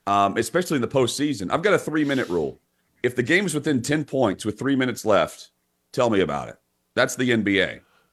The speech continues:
That's when the game actually starts in the regular season.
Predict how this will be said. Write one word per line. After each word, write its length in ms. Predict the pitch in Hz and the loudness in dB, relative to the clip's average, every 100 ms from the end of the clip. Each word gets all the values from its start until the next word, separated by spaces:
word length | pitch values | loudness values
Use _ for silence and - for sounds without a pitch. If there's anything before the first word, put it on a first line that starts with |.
| _ _ | _ _
That's 180 | 123 139 | -2 0
when 100 | 151 | 0
the 60 | 131 | 0
game 220 | 135 123 | 0 0
actually 300 | 120 - 92 | -2 -4 -8
starts 400 | - 92 78 80 | -2 -2 -2 -4
in 40 | |
the 60 | 82 | -4
regular 300 | 82 78 73 | -4 -4 -6
season. 360 | 76 73 - | -8 -10 -12